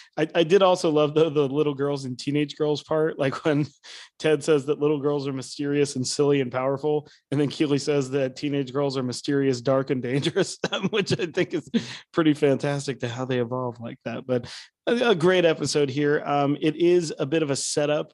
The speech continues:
for next week, but it's, it's, um, mining a lot of character development for what's gonna pay off at the Man City game coming up. Um,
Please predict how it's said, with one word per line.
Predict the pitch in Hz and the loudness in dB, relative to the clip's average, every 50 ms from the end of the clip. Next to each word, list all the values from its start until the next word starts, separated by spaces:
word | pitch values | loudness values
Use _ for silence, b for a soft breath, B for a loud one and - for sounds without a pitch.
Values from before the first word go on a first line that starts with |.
| _ _ | _ _
for | - - 147 147 | -10 -8 -6 -4
next | 151 156 156 147 - - | -4 -4 -6 -8 -6 -4
week, | 151 156 160 156 156 - | -2 -2 -2 -2 -2 0
but | - 147 143 | 0 2 2
it's, | 139 143 139 139 - - - | 2 2 0 -2 -6 -12 -8
it's, | 151 156 147 139 135 - - - - | -4 -2 -2 -2 -2 -6 -14 -8 -4
um, | 147 135 131 131 131 127 131 127 127 120 B B B B B B _ - | -2 0 0 0 0 0 -2 -2 -4 -4 B B B B B B _ 0
mining | 135 147 160 175 180 175 165 151 | 2 4 4 4 6 6 6 4
a | 139 127 | 4 4
lot | 127 135 139 143 135 143 | 4 2 2 2 2 2
of | 139 117 - | 0 -2 -4
character | - - 139 135 117 - 139 123 | -2 -2 0 0 -2 -2 -4 -6
development | 120 113 127 127 127 127 - 131 127 123 120 - | -4 -2 -2 -2 -2 -2 -4 -4 -4 -6 -6 -8
for | - - 139 131 | -4 -2 -2 0
what's | 123 131 127 120 - | 2 0 0 -2 -4
gonna | - 131 123 113 | -6 -6 -6 -6
pay | - - - 135 127 120 | -4 -2 -2 0 0 0
off | 117 120 113 110 - - - - - | 0 0 -2 -2 -4 -8 -10 -8 -8
at | 131 | -8
the | - 131 | -4 -2
Man | 123 127 123 120 117 | 0 0 0 0 0
City | 113 - 135 127 127 | -2 -2 0 0 0
game | 120 117 123 123 123 120 120 117 B B B B B _ | 0 0 0 0 0 0 0 -4 B B B B B _
coming | - - 135 127 127 123 | -4 -2 -2 0 0 0
up. | 127 123 123 123 - - | 0 0 0 -2 -4 -6
Um, | - 135 127 127 127 123 127 127 | -4 -2 0 0 2 2 2 2